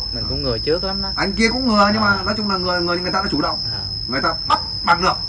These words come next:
Speaker 2: con mồi này.
Speaker 1: À.
Speaker 2: "Mày ăn tao hàng ngày này, mày hành tao này, hôm nay tao phải lấy mày một mớ này
Speaker 1: Đúng.
Speaker 2: để cho đủ vốn."
Speaker 1: Đúng rồi, cô ta cũng nghĩ
Speaker 2: Kiểu
Speaker 1: vậy.
Speaker 2: vậy, đúng không?
Speaker 1: Đúng rồi.
Speaker 2: Anh trai kia cũng vậy này, lấy hết vàng vòng tiền giấu chìa khóa đi mà nó vẫn trộm được.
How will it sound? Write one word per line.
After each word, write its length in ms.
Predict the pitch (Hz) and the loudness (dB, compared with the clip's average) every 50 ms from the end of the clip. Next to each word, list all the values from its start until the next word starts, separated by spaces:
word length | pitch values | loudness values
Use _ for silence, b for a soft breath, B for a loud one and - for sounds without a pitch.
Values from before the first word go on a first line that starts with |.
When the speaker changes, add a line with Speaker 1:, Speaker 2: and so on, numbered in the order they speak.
| - - | -4 -2
Speaker 2:
con 120 | 160 160 | 0 0
mồi 160 | 156 143 139 139 | 2 2 2 0
này. 120 | 120 113 - - - - | 0 -2 -4 -6 -8 -8
Speaker 1:
À. 80 | - 101 98 98 98 - 107 | -6 -6 -6 -6 -6 -6 -4
Speaker 2:
"Mày 160 | 101 98 95 | -4 -4 -4
ăn 240 | - - - 131 123 - | -4 -4 -4 -4 -4 0
tao 240 | 143 135 131 127 117 | 4 4 4 4 2
hàng 160 | 107 104 101 - 101 | 0 -4 -4 -4 -4
ngày 120 | 107 101 95 90 | -6 -6 -6 -6
này, 80 | - 101 | -8 -8
mày 100 | 98 98 | -6 -6
hành 200 | - 104 98 92 - | -4 -4 -4 -4 -4
tao 260 | 110 113 120 117 113 | -4 -2 -2 -2 -2
này, 80 | 107 101 | -4 -4
hôm 80 | 101 110 | -4 -4
nay 100 | 117 101 | -4 -4
tao 120 | - 110 110 - | -4 -4 -4 -4
phải 120 | - - | -6 -4
lấy 120 | - 170 214 | -4 -2 -2
mày 140 | 214 - - | -2 -2 -2
một 220 | 117 120 - - | -2 -4 -2 -2
mớ 80 | - 208 | -2 -4
này 100 | - - - - - - - | -4 -4 -6 -6 -6 -6 -6
Speaker 1:
Đúng. 100 | - - - 120 | -6 -6 -6 -6
Speaker 2:
để 80 | - - | -6 -4
cho 60 | 131 | -2
đủ 140 | 120 107 107 | -2 -2 0
vốn." 240 | 120 147 185 208 196 - - | 2 2 0 0 0 -4 -4
Speaker 1:
Đúng 120 | 139 165 | -2 -2
rồi, 120 | 175 139 120 | -2 -2 -2
cô 100 | 127 127 | -4 -4
ta 200 | 120 131 123 120 | -4 -2 -2 -2
cũng 180 | 120 123 - - | -4 -6 -6 -6
nghĩ 200 | 110 113 131 143 | -6 -6 -4 -2
Speaker 2:
Kiểu 140 | 131 117 - | 0 0 2
Speaker 1:
vậy. 80 | - 226 | 4 6
Speaker 2:
vậy, 180 | 220 - - 196 | 6 4 4 4
đúng 100 | 202 233 | 4 6
không? 180 | 240 226 - - | 6 4 4 -2
Speaker 1:
Đúng 100 | - - - | -6 -6 -6
rồi. 80 | - - - - - - - - - | -6 -6 -8 -8 -8 -8 -6 -6 -4
Speaker 2:
Anh 140 | - 185 196 | -4 -2 0
trai 180 | 170 190 196 190 | 2 2 4 4
kia 80 | 190 190 | 2 0
cũng 100 | 202 202 | 0 -2
vậy 120 | 185 160 | -2 0
này, 160 | 160 165 165 165 - - - - - - - | 0 0 -2 -2 -2 -2 -2 -2 -2 -2 0
lấy 140 | - 143 190 | 0 0 0
hết 100 | 220 233 - | 0 0 2
vàng 260 | 160 151 147 143 139 | 4 4 4 4 2
vòng 340 | 135 139 135 135 135 131 127 - | 0 0 0 0 -2 -4 -4 -2
tiền 240 | 147 147 139 139 135 | 0 0 0 0 2
giấu 140 | 156 220 262 202 | 2 2 2 2
chìa 60 | 170 - | 0 0
khóa 160 | 160 190 208 | 2 0 0
đi 60 | 202 | 2
mà 140 | 175 151 135 | 0 0 0
nó 100 | 131 143 | 0 -2
vẫn 140 | - - - - | -2 -4 -4 -4
trộm 140 | 151 127 | -4 -4
được. 60 | 113 | -4